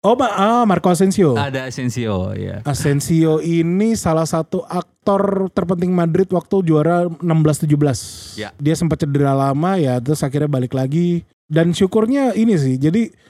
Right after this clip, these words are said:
Speaker 1: yang agak, aku agak takut sama nasibnya Asensio tuh gini. Kalau di, di, kita main fi-, fifa itu
Speaker 2: Hmm.
Speaker 1: kan, career mode itu kan ada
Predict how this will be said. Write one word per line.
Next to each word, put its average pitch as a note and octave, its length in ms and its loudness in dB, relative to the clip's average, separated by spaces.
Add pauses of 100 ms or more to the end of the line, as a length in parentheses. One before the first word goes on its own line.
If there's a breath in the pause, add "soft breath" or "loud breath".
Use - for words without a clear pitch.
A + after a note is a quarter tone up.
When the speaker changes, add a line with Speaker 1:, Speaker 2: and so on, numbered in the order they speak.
(220 soft breath)
Speaker 1:
yang F3+ 180 2
agak, F3 320 0
aku D#3+ 280 0
agak F3 200 2
takut D#3+ 300 -2
sama D3+ 240 -2
nasibnya D3+ 360 -2
Asensio D3+ 320 0
tuh G3+ 120 -2
gini. C3 240 -2 (480)
Kalau E3+ 260 2
di, E3 360 4
di, D#3+ 220 0
kita F#3 260 -2
main F3 180 2
fi-, C#3+ 160 -4
fifa D#3+ 640 2
itu D#3 180 2
Speaker 2:
Hmm. C3 280 2
Speaker 1:
kan, C#3+ 140 -2
career C#3 260 0
mode C#3 380 0
itu D3 200 -4
kan A#3 220 -2
ada D3+ 240 2